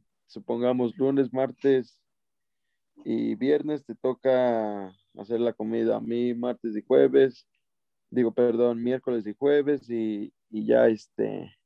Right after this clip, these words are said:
ya el quehacer lo hacíamos entre todos o, o igual un horario para,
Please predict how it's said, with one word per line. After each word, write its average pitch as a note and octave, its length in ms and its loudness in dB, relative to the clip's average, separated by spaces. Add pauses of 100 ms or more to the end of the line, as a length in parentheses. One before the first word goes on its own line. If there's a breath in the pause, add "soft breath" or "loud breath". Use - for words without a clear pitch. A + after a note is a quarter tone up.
(1000)
ya A#2+ 240 4
el A#2+ 120 4 (120)
quehacer B2 260 0
lo A#2 80 2
hacíamos A2+ 340 -4
entre A2 340 -6
todos C#3 520 6
o, A#2 60 4
o G#2 720 0 (160)
igual C3 320 2
un C3+ 160 0
horario C3+ 400 2
para, A2 280 -4